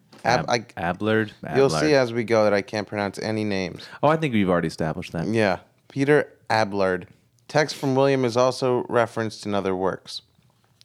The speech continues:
Speaker 1: Here's the synopsis.
Speaker 2: Okay.
Speaker 1: William says that when we try to avoid sin, we begin at a disadvantage. Our mind can naturally tell good from evil, but our bodies and minds are so linked that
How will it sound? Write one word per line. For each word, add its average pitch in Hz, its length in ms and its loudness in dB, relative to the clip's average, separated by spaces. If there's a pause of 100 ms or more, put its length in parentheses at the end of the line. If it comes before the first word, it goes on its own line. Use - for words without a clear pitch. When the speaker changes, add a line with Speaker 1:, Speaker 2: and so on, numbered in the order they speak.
(100)
Speaker 1:
Here's 113 220 -4
the 104 80 -4
synopsis. - 640 -8 (180)
Speaker 2:
Okay. - 240 -14 (760)
Speaker 1:
William 151 560 2
says 113 460 0
that 107 180 0
when 135 260 0
we 135 120 0
try 175 340 0
to 180 140 2
avoid 120 400 0
sin, 110 500 -2 (560)
we 110 140 -4
begin 113 640 -2 (420)
at 95 120 -4
a 95 40 -6
disadvantage. 87 960 -8 (540)
Our 104 100 2
mind 147 380 2
can 143 120 -2
naturally 151 440 0
tell 127 220 2
good 107 280 -2
from 101 240 -4
evil, - 340 -6 (600)
but 110 100 2
our 110 120 4
bodies 156 520 2
and 139 140 0
minds 107 580 0
are 107 140 -2
so 180 320 0
linked 143 560 -2
that 113 140 0